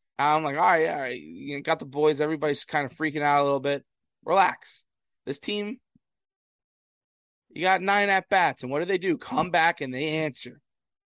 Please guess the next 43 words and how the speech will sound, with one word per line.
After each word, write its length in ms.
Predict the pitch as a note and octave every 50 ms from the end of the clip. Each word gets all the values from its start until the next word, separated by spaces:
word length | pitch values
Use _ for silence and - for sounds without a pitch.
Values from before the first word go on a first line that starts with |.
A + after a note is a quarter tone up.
| _ _ _
You 100 | B2 A#2+
know, 180 | B2+ C3+ C3+
Greg 340 | B2 C#3+ C#3 C#3+ D#3 D#3+ D3
was 120 | C#3+ B2+
going, 440 | - D3+ D3 C#3+ C#3 C3 B2+ B2+ A#2
my 100 | B2+ C3
buddy 220 | B2 A#2 C#3 C#3+ C#3+
Greg 240 | C3 D3 C#3+ C#3
goes, 200 | C3 C3+ B2+ B2 - _ _ _ _ _
you 60 | -
know, 80 | A#2+ C3
"We 160 | C3 C#3 C#3
need 200 | C#3+ D3+ F3+ E3+
some 160 | - E3+ E3+
runs 240 | E3+ F3 F3 E3+ C#3+
this 300 | C3 C3 A#2 - - - _ _ _ _ _ _ _ _ _ _ _
bottom 240 | C3 C3+ C#3+ C#3+ C#3+
half 220 | D3 C#3 C#3 -
of 60 | - A#2+
the 60 | A#2 - _ -
first." 420 | C#3+ B2 A#2+ A2+ - - - - _ _ _ _ _ _ _
And 80 | - -
they 100 | C#3+ D#3+
come 240 | - E3+ F3+ F#3+ F3
back 220 | E3+ F#3 G3 -
and 100 | D#3 C3+
they 100 | C#3+ D#3
get 180 | F3 G3 F#3+ -
three. 360 | G#3 A3 A3+ G#3 D3 - - _ _ _ _ -
And 100 | B2 C3
all 160 | C3+ D3 E3+
of 60 | G3
a 60 | F#3
sudden, 280 | - - F3 E3+ E3+ E3+
you're 120 | D3 C3+
like, 120 | A#2+ A#2+ G2
"All 60 | D#3
right, 260 | F3+ F3 E3+ D#3+ -
we're 120 | D3 D3+
good. 360 | D3 D3 D#3+ D#3 D#3 D3 D3 - _ _ _ _ _ _ _ _ _ -
Plenty 280 | - D3+ E3 F#3 F#3+
of 80 | F#3 D#3
ball. 400 | D3+ D3+ D3+ D3 D3 C#3 C3+